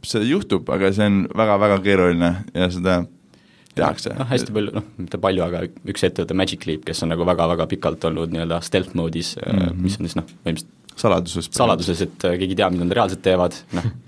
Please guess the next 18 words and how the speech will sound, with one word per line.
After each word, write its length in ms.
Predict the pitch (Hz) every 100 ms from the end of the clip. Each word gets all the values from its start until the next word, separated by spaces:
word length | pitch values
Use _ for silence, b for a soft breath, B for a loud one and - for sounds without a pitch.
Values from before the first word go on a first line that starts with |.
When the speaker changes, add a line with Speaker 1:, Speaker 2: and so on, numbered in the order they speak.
| -
Speaker 1:
<laughs> 320 | - - _ -
Speaker 2:
nad 140 | 82
teame, 260 | 101 95 90
et 120 | -
nad 160 | 90 -
teevad 260 | 92 87
nagu 220 | 90 87
A 240 | 92 98 92
R 80 | 82 - - - - -
kas 140 | -
prille 380 | - 127 151 107
või 140 | 90 90
siis 100 | 90
nagu 460 | 87 85 87 85
kontaktläätsesid, 880 | 82 87 98 - 127 135 - 98 92 - B B B -
et 220 | 87 -
sul 240 | - - 87
on, 560 | 85 87 87 85 87